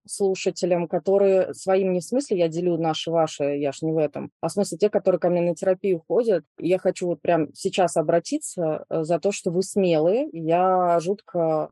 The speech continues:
благодарна вам за доверие, потому что я знаю, как многим из вас даётся тяжело именно этот момент. Вот именно этот момент, о котором мы сейчас говорим, потому что вот у меня прямо сейчас в терапии есть несколько человек, которые вот именно это работают, именно в определённых протоколах.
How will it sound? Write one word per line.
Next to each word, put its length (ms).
благодарна 640
вам 220
за 120
доверие, 580
потому 120
что 160
я 140
знаю, 280
как 200
многим 400
из 100
вас 300
даётся 440
тяжело 420
именно 280
этот 320
момент. 400
Вот 160
именно 240
этот 280
момент, 300
о 40
котором 320
мы 100
сейчас 380
говорим, 400
потому 380
что 360
вот 180
у 40
меня 200
прямо 240
сейчас 500
в 40
терапии 580
есть 300
несколько 460
человек, 420
которые 340
вот 200
именно 400
это 280
работают, 540
именно 280
в 40
определённых 600
протоколах. 580